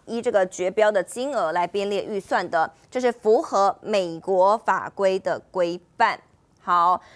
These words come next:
那我们要看到这个资深媒体人哈，卢德允他讲啊，他曾经担任过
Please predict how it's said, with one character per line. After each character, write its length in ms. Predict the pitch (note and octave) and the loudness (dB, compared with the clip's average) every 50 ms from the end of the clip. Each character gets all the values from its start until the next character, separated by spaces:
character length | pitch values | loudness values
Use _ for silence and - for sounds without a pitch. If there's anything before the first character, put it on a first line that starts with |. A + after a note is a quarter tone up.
| - _ - | -20 _ -6
那 180 | D4 C#4+ C#4 A#3+ | -2 2 2 2
我 80 | G#3+ | 2
们 120 | G3+ G3+ G#3 | 2 2 2
要 100 | A3+ A#3+ | 0 0
看 280 | - D4+ - A3+ A3 | 0 -2 -2 -2 0
到 340 | A#3+ A#3 A3 G#3 G3+ F#3+ F#3 | 2 4 4 4 4 4 2
这 100 | G3 A3 | 0 0
个 100 | G3+ G3 | -2 0
资 160 | G3 - D#4+ | 0 -2 -2
深 140 | F#4 G4 F4+ | 0 0 0
媒 100 | E4 D#4+ | 0 -2
体 140 | D4 C4+ G#3 | -2 -2 0
人 360 | F#3+ F#3 F#3 F3+ F#3 F#3 G3+ | 2 2 2 2 4 2 2
哈， 160 | A3 F#3 F3+ F#3 | 2 2 2 2
卢 120 | F#3+ G#3 | 0 0
德 140 | G3+ A3 A3 | 0 0 0
允 100 | G#3 F#3 | 0 0
他 140 | A3 A3 A#3+ | -2 -4 -4
讲 260 | - A#3+ F3+ C#3+ C3+ | -2 -2 -2 -2 -2
啊， 160 | D#3+ E3+ D3+ | -2 -4 -4
他 160 | - - D#4 | -4 -4 -4
曾 120 | C#4+ B3+ A#3+ | -4 -2 -2
经 160 | B3+ C#4 C4+ | -4 -2 0
担 180 | C#4 B3+ C4 | 0 0 0
任 180 | C4+ C4+ B3 A#3 | 0 -2 -4 -2
过 240 | - C#4 B3 G#3 | 0 2 2 2